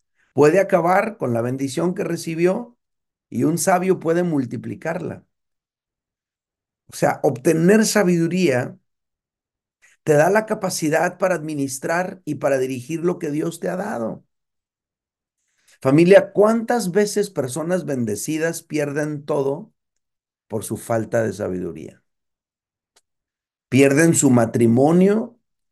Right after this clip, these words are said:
por un arranque, por una tentación, por no poder resistir la seducción del pecado. Pierden sus familias, pierden sus negocios,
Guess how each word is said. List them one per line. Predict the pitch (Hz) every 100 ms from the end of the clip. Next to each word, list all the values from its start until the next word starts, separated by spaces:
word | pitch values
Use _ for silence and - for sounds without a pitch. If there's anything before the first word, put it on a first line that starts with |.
| _ _ _ -
por | 127 143
un | 160
arranque, | 160 139 147 147 135 - 87
por | - 127
una | 151 170
tentación, | 170 147 139 131 123 - 135 120 90 73 _ _ _ _
por | - 139 135
no | 143 170 175 175
poder | 180 180 175 175
resistir | 170 185 175 156 - - 175 156 113 95
la | 117 120
seducción | - 127 123 117 - 151 156
del | 156 147
pecado. | 143 120 117 95 - _ _ _ _ _ _
Pierden | 147 170 175 190 185
sus | 175 -
familias, | 139 147 202 208 208 208 -
pierden | 143 139 135 131
sus | 123 120 95
negocios, | 107 104 139 165 - 156 147 -